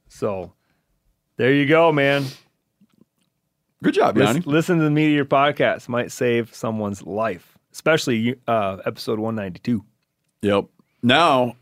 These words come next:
Speaker 2: uh, real quick, Yanni, tell about the
Speaker 1: Real
Speaker 2: weasels.
Speaker 1: quick.
Speaker 2: So I, I'm gonna give a little background.
Speaker 1: Okay.
Speaker 2: Uh, well, just tell 'em about the weasels.
Speaker 1: Okay.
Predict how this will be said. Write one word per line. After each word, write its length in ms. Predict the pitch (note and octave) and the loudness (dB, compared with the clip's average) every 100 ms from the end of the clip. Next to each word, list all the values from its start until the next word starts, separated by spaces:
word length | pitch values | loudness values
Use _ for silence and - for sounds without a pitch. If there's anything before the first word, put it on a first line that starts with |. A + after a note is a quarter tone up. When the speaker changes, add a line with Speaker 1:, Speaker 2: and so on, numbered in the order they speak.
| - | 0
Speaker 2:
uh, 400 | A2 G#2+ F#2+ F2+ _ _ _ G2+ | 2 4 2 -2 _ _ _ 0
real 220 | A#2+ A2+ | 2 2
quick, 260 | A2+ G#2 | 2 2
Yanni, 340 | F#2+ F#2+ F#2 F#2 | 0 -2 -2 -4
tell 220 | - A#2 | 0 0
about 280 | A#2+ B2 A2+ | 2 2 2
the 60 | G2+ | 2
Speaker 1:
Real 140 | F3+ F#3+ | 4 4
Speaker 2:
weasels. 160 | C3 | 2
Speaker 1:
quick. 240 | D#3 B2 A#2 - - | 2 2 0 -12 -4
Speaker 2:
So 100 | D3+ | 2
I, 120 | D#3 | 4
I'm 220 | F#3+ C#4+ G3+ | 4 4 2
gonna 100 | G3+ | 2
give 100 | E3+ | 2
a 40 | |
little 140 | C#3+ B2 | 2 2
background. 580 | A#2 A#2 G#2 F#2 D#2 - _ - | 2 2 0 -4 -6 -12 _ -8
Speaker 1:
Okay. 160 | A2+ - _ _ _ | -6 -8 _ _ _
Speaker 2:
Uh, 460 | B2 A#2 A2 G#2+ F#2+ - _ _ _ _ _ _ _ _ _ _ _ _ _ _ _ _ _ - | 2 2 2 0 -4 -10 _ _ _ _ _ _ _ _ _ _ _ _ _ _ _ _ _ -2
well, 260 | F#3+ G3 D3+ | 2 2 0
just 180 | F#3 | 0
tell 100 | G#3+ | 2
'em 60 | F#3+ | 4
about 140 | C3+ G#2 | 4 2
the 40 | |
weasels. 440 | F#2+ F2 E2 - - _ _ _ _ _ _ _ _ _ | 0 -2 -6 -16 -20 _ _ _ _ _ _ _ _ _
Speaker 1:
Okay. 300 | C#3 B2 | 2 2